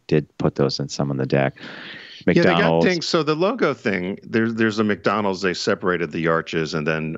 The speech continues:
Speaker 2: Audi separated their, uh, their rings, and, and Volkswagen separated. But, uh, apparently, so the McDonald's in Brazil, the affiliate in Brazil did this, and people got upset by it. And then Bernie Sanders apparently went nuts over it.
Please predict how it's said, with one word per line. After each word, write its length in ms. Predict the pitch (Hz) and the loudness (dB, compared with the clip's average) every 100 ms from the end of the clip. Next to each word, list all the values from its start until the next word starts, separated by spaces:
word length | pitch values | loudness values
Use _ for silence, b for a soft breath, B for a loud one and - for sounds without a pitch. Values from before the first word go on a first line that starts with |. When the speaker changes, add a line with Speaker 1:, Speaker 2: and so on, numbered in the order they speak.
| - | -2
Speaker 2:
Audi 320 | 92 87 87 | 0 0 -2
separated 560 | - 90 82 82 82 78 | 0 -2 0 -2 -2 -2
their, 220 | 78 78 82 - | -2 -2 -8 -2
uh, 460 | 76 73 73 73 - _ | 0 0 -2 -6 -8 _
their 280 | - 80 80 | -8 -2 0
rings, 500 | 78 78 76 76 76 | 2 0 0 -4 -6
and, 240 | 78 71 64 | -6 -6 -2
and 220 | 82 73 | -2 0
Volkswagen 560 | 78 78 - 76 76 | 0 0 0 0 0
separated. 520 | - 87 - 87 85 78 | -2 -2 0 0 2 0
But, 260 | 90 - | -2 -2
uh, 80 | 107 110 - | -6 -6 -6
apparently, 480 | 107 131 165 202 104 | -4 0 -2 0 -2
so 180 | - 117 | 0 0
the 100 | 101 | 2
McDonald's 540 | 98 - 113 151 110 | 0 0 0 -2 -4
in 100 | 92 | -4
Brazil, 680 | 80 71 87 95 73 64 76 _ _ - | -4 -4 0 2 0 -4 -12 _ _ -12
the 100 | 87 | -6
affiliate 400 | 82 - 90 85 | -4 0 2 2
in 80 | 82 | -2
Brazil 320 | 78 76 82 | -4 0 0
did 220 | 73 85 | 2 0
this, 280 | 78 78 - | 0 -2 -2
and 120 | 85 | -4
people 260 | - 123 160 | 0 0 0
got 200 | 127 104 | 0 0
upset 420 | 87 - 87 92 | -2 -2 -2 -2
by 160 | - 80 | -2 -2
it. 80 | 85 | -2
And 100 | 104 | -2
then 140 | 131 | -2
Bernie 380 | 107 123 175 175 | 0 0 0 -4
Sanders 580 | - - 101 113 90 69 | -6 -4 -2 -2 -4 -6
apparently 420 | - 78 73 65 | -8 -6 -6 -6
went 240 | 65 73 | -6 -4
nuts 300 | 76 73 - | -2 -2 0
over 260 | 82 73 71 | -2 -2 -2
it. 120 | - | -4